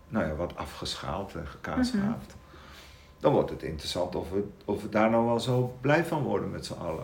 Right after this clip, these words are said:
Speaker 1: Want dat kost dat.
Speaker 2: Ja.
Speaker 1: En natuurlijk kan het slimmer. En natuurlijk kan het efficiënter. Maar of het echt goedkoper kan, in totaal niet. Misschien per, eh,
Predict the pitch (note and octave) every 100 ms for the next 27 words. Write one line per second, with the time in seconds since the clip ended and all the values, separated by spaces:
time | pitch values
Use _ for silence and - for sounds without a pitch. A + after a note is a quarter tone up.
0 | - A2+ B2 G#2+ - B2+ C3+ - E3 C3
1 | - - - - G3+ - - - - -
2 | - G#2 D#2 G#2 G2+ G#2 F2+ - - E2+
3 | D#2+ E2 - - - G#2+ G#2+ F#2+ - -
4 | - - D#2+ - - - - - - -
5 | - - - - - - - A2 A2 -
6 | - - - F2+ - F3 G#3 - - D2
7 | C#2 - - - - - - - - -
8 | - - C3+ B2 G#2+ - D#3 G#2+ F2+ A2+
9 | F2+ - - - - F#2 - E2+ E2 D#2+
10 | D#2+ - - - - - - - - -
11 | - - - -